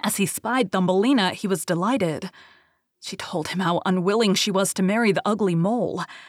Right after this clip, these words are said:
and to live always beneath the earth, never more to see the bright sun.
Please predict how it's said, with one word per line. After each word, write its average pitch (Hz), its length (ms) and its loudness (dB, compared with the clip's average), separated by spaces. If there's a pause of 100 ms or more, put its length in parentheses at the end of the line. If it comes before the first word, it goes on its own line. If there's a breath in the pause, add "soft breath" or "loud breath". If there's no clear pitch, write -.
(160 loud breath)
and 277 100 2
to 247 120 0
live 269 180 6 (100)
always 240 520 2
beneath 202 320 2
the 190 180 0
earth, 247 320 2 (100)
never 247 360 0
more 233 360 4
to - 140 -4
see 220 160 0
the 180 100 0
bright 190 280 -2
sun. 226 520 -2